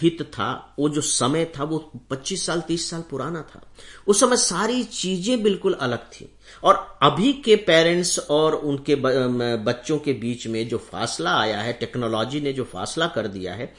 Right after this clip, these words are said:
वो तो बहुत ही जबरदस्त हो चुका है। वो फा-, वो जो खाई है ना, वो बहुत, बहुत बढ़ चुकी है। दृष्टि खाई, मतलब खाई का मतलब संबंधों की खाई मैं नहीं कह रहा हूं, दृष्टिबोध की जो खाई है, वो बहुत ज्यादा बढ़ चुकी है। तो वो जो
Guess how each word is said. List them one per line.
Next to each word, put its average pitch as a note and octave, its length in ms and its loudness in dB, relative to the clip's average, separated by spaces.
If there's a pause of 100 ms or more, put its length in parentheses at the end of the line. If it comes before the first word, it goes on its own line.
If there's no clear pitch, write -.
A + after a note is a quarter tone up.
(320)
वो A3 80 6
तो A#3+ 100 0
बहुत E3 360 -2
ही A3 200 0
जबरदस्त E3+ 720 0
हो C3 60 0
चुका F#2+ 280 -8
है। G2 100 -6
वो C#3 160 2
फा-, B2+ 240 -10
वो C#3+ 120 -2
जो C#3+ 120 0
खाई G#3 400 2
है G3+ 80 2
ना, A3 80 2
वो G3+ 120 2
बहुत, F#3+ 320 -4 (240)
बहुत F#3 180 4
बढ़ B2+ 220 0
चुकी - 320 -6
है। A2 140 -4
दृष्टि F#3+ 440 4
खाई, G#2+ 340 -4 (500)
मतलब - 300 -6
खाई A#2+ 200 -4
का C3 120 -4
मतलब B2+ 220 -2
संबंधों C3 460 -2
की F#3 120 -6
खाई C#3 260 -4
मैं D3 140 -4
नहीं F#3+ 100 -2
कह B2+ 160 -2
रहा A2 120 -4
हूं, - 400 -14
दृष्टिबोध G3 800 6
की D#3 100 0
जो B2 100 -2
खाई G#3+ 320 -2
है, D3+ 120 -2
वो F3 120 0
बहुत E3+ 300 -6
ज्यादा E3 340 -2
बढ़ F2+ 180 -8
चुकी - 280 -18
है। - 180 -20 (1400)
तो B3 80 8
वो A#3 520 10
जो A#3 400 6